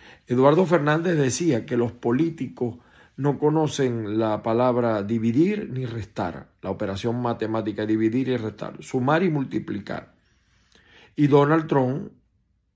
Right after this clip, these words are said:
en muchos de sus mensajes, es tóxico. Y allí se está levantando como nuevo líder Ron DeSantis, el, el, el, el gobernador de la Florida.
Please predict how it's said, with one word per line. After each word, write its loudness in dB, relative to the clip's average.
en -2
muchos 0
de 0
sus -6
mensajes, -4
es -6
tóxico. -8
Y 4
allí 6
se -2
está 2
levantando 2
como -6
nuevo 0
líder 2
Ron -2
DeSantis, -2
el, -6
el, -8
el, -14
el -6
gobernador -2
de 2
la 2
Florida. -4